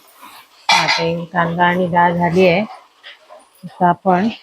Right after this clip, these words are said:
सुरणाचा, ठीक आहे, चिरलेला पाला घालूया.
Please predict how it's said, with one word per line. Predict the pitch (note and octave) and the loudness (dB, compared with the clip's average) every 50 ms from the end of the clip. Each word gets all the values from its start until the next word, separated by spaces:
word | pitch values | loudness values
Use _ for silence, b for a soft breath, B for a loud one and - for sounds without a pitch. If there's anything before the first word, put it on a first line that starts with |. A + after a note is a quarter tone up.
| _ _ _ _ - - - - - | _ _ _ _ -20 -20 -20 -20 -20
सुरणाचा, | F3 - - G3+ F#3 E3+ F3 F3 F3+ F3 E3+ - F#3 F#3+ | -18 -14 -6 -6 -4 -2 -2 -2 -2 -4 -4 -2 -4 -4
ठीक | F#3+ - - - _ _ _ _ - F#3+ F3 E3 | -4 -4 -16 -20 _ _ _ _ -12 -12 -10 -8
आहे, | E3+ F3+ A#3 D4 - _ _ - - - _ _ _ - - - _ - - - | -10 -10 -10 -12 -14 _ _ -20 -20 -20 _ _ _ -20 -20 -20 _ -14 -2 0
चिरलेला | G3+ F#3 E3+ E3+ F#3 F#3+ F#3+ F#3 F#3 | 2 2 2 4 4 4 4 4 2
पाला | - - G3 F#3 F#3 F#3+ G3+ F#3+ | 0 0 0 2 2 2 2 2
घालूया. | F3 D#3 D3 D3+ D3+ D#3+ | 2 0 -2 -2 -4 -4